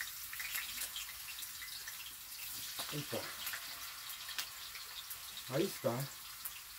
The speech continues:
Listas, listas. Hay que ponerles un poquito de salecita, sí, pues si no, ¿cómo pues?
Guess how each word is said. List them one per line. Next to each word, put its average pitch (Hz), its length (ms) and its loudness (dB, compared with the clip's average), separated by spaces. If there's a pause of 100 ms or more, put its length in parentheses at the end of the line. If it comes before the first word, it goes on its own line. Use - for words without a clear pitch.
(3750)
Listas, 196 580 6
listas. 156 500 6 (1600)
Hay 180 80 8
que 247 120 10
ponerles 202 440 10 (300)
un 202 180 10
poquito 165 400 4
de 147 120 4
salecita, 127 680 4
sí, 208 680 6
pues 131 120 2
si 135 60 6
no, 160 140 10
¿cómo 196 220 4
pues? 143 240 6